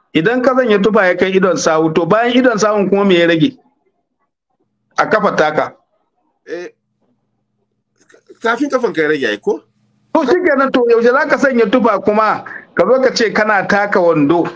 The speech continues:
Speaker 1: Shi kuma annabi ba ma taka ba fa yace kana jan tufan a kasa. Jarrafa yace.
Speaker 2: Na'am.
Speaker 1: Shi ne kuma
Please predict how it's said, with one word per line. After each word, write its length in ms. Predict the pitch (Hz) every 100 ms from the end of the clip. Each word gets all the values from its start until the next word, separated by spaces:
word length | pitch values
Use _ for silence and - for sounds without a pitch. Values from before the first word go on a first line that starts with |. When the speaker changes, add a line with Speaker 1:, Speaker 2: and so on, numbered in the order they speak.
| - _ _ _ _ _ _ _ _ _ _ _ _ _
Speaker 1:
Shi 260 | - - 262
kuma 300 | 302 320 302
annabi 260 | 294 277 214
ba 140 | 214
ma 160 | 233 262
taka 400 | 269 269 254 208
ba 140 | 180
fa 80 | 185
yace 320 | 240 254 220
kana 360 | - 269 262 202
jan 320 | 156 233 190
tufan 360 | - 196 180 156
a 120 | 135 123
kasa. 360 | 160 156 107 - _ _ _ _ _ _ _ -
Jarrafa 640 | 135 208 269 285 226 185 185
yace. 240 | 180 160 127 - _ _ _ -
Speaker 2:
Na'am. 480 | 151 143 135 101 80 _ _ _ _ _ _ _ -
Speaker 1:
Shi 80 | 262
ne 120 | 285 262
kuma 160 | 254